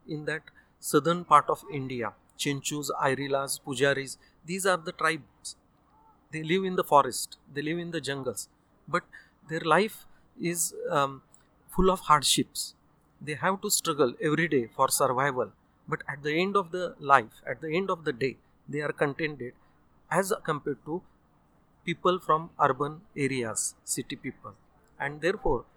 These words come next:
I feel that Jim Corbett and Kenneth Anderson, they are not only hunters, they are conservationists,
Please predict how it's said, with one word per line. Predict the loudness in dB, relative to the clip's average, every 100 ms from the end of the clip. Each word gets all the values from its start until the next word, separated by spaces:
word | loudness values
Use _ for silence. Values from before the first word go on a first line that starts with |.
| _ -10
I | -10
feel | -6 -8 -2
that | -2 -2 _ _ _ _
Jim | -6 -4 -4
Corbett | -8 -8 -10 -14 -14
and | -18 -14
Kenneth | -10 -8 -6
Anderson, | -6 -6 -10 -12 -14 -16
they | -10
are | -10 0
not | 0 0
only | -6 -6 -12 -14 _ _ _ _ _ _
hunters, | -12 -10 -4 6 6 6 -6 -10 _ _ _ -20 _
they | -12 -10
are | -4
conservationists, | -2 0 -2 -2 -4 -6 -6 -6